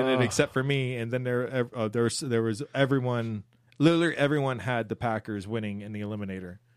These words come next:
Speaker 1: and they almost lost that football game. Ugh.
Speaker 2: Yeah, the
Speaker 1: Yeah.
Speaker 2: Browns finished five and three. They
Speaker 1: Mm-hmm.
Speaker 2: started two five and one.
Speaker 1: No, I mean, everyone,
Speaker 2: That's good, but you know
Speaker 1: it's
Speaker 2: what?
Speaker 1: really good.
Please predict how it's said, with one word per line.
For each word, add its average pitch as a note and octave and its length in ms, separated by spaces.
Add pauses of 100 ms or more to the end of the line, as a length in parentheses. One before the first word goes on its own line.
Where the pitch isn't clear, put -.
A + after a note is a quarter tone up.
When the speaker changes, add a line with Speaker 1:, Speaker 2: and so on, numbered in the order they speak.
(840)
Speaker 1:
and G#2 120
they G#2 140
almost A#2 420
lost G#2 200
that G2+ 160
football F#2 320
game. F2 320 (1200)
Ugh. C3 260 (760)
Speaker 2:
Yeah, - 80
the - 0
Speaker 1:
Yeah. B2 60
Speaker 2:
Browns C3 300
finished A#2+ 280
five A2+ 240
and A2 120
three. G#2 340 (760)
They A#2+ 60
Speaker 1:
Mm-hmm. B2 160
Speaker 2:
started A#2+ 300
two B2 200
five G#2+ 300
and G2 120
one. G2 300 (760)
Speaker 1:
No, A3 340 (180)
I F3 80
mean, G3 260 (640)
everyone, A3+ 280
Speaker 2:
That's A3 140
good, B3 260
but E3+ 60
you E3 60
know F#3+ 160
Speaker 1:
it's A3 100
Speaker 2:
what? C3+ 100
Speaker 1:
really F3 240
good. A#2+ 320